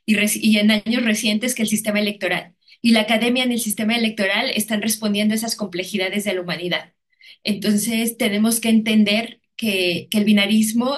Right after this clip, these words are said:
es algo hegemónico, pero no es la condición determinante. La condición determinante de la humanidad es la diversidad. Y que hemos visto a la diversidad siempre como lo abyecto y lo amenazante.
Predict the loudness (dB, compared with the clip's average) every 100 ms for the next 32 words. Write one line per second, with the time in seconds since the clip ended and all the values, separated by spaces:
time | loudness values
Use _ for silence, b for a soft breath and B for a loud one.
0 | -6 -6 -2 -2 0 -2 -2 -2 4 6
1 | 4 2 -10 -12 _ _ _ -6 -2 -2
2 | 0 0 0 -2 -4 -6 -6 -6 -6 -4
3 | -4 -4 -4 -6 -6 -6 -6 -6 -6 -8
4 | -8 -8 -6 -4 -4 -8 -6 -6 -4 -6
5 | -6 -6 -6 -8 -8 -8 -12 B B B
6 | -2 0 0 2 0 -4 -6 -2 0 0
7 | -2 -2 -4 -2 -2 -2 -4 -4 -4 -6
8 | -6 -6 -6 -4 -4 -4 -4 -2 0 0
9 | 0 -4 -4 -8 -8 -12 -18